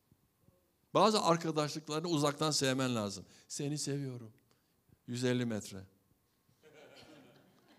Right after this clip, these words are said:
Çünkü bazı insanlar var ya, yapamadıkları şeyi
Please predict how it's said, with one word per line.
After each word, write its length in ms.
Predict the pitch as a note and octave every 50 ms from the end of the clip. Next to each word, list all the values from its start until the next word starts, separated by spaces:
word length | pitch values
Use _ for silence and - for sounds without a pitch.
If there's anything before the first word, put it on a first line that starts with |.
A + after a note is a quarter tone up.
| _ _ -
Çünkü 340 | - F3 G3+ G#3+ G#3+ E3
bazı 320 | E3+ E3 E3 E3+ E3+ E3+ F#3
insanlar 680 | F#3+ - F3 E3+ E3 F3 E3 E3 E3+ E3+ F3 F#3 G#3
var 160 | A#3+ A#3+ A3+
ya, 80 | G#3 E3
yapamadıkları 840 | D#3 E3 D3+ D3 G3+ G#3 G#3 F#3+ D#3+ D3+ D#3+ - - C#3+ C#3+ C3+ C3
şeyi 340 | - C#3 C3+ C#3+ D#3 E3